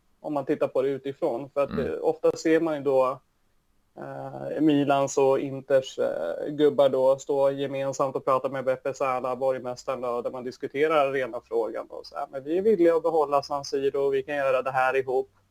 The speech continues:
Speaker 1: Eller så går vi till kommun X, eh, och bygger något separat."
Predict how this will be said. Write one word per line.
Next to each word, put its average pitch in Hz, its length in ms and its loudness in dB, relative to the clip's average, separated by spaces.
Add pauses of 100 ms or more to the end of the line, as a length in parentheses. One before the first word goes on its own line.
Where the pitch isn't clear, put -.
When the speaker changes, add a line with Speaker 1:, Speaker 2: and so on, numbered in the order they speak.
(640)
Speaker 1:
Eller 143 420 4
så 139 440 2
går 143 260 -2
vi 127 100 -4
till 123 340 -2 (240)
kommun 127 420 -2
X, - 260 -6 (1120)
eh, 127 220 -18
och 143 140 -6
bygger 131 260 -2
något 123 420 -6
separat." - 720 2